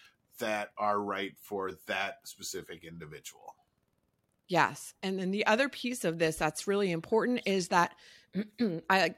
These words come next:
Speaker 2: it was taking time to recharge. And what I realized on that sabbatical is that I was never allowing myself time to recharge.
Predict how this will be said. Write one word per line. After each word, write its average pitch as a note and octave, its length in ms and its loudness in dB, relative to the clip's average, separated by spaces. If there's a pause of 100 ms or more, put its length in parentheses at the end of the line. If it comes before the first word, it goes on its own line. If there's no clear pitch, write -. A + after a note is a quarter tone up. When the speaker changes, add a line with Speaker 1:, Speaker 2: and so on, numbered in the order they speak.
(160)
Speaker 2:
it G#3+ 160 6
was G#3 160 4
taking A3+ 360 0
time F#3 300 2
to E3+ 120 -2
recharge. D3 800 0 (540)
And F3 160 0
what F3 160 6
I E3 60 8
realized E3 560 4
on D#3 120 2
that D#3 160 0
sabbatical D#3+ 520 4
is C#3+ 140 0
that C3+ 180 2
I D#3 160 4
was F3 200 0
never E3+ 540 4
allowing D3+ 460 4
myself D3 420 -2
time C#3+ 280 0
to D#3 100 -8
recharge. C#3+ 580 -2